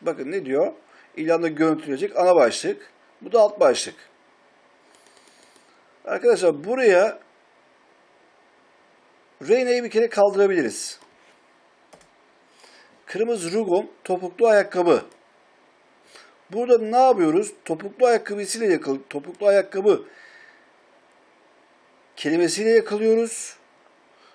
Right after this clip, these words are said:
Burada da kırmızı kelimesiyle yakalıyoruz. Yani kırmızı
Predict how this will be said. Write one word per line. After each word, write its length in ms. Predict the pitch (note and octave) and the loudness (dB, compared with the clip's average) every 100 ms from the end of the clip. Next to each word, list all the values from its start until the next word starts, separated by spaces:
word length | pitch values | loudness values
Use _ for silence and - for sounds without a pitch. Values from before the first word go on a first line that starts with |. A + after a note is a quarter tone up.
| _ - | _ -8
Burada 300 | C4+ A#3 E3+ | -4 0 2
da 200 | A3+ A3+ | 2 0
kırmızı 720 | - G#3+ A#3+ A3 G#3 G#3 - - _ | -6 -6 -2 -2 2 0 0 -12 _
kelimesiyle 500 | - C3+ A#2 G2+ - | -12 -10 -10 -12 -12
yakalıyoruz. 420 | G2 - F#2 F2+ | -14 -12 -18 -8
Yani 260 | C#3+ E3 A#2+ | -4 -2 -4
kırmızı 520 | - F3+ F#3+ F3 F3+ | -12 -10 -10 -6 -8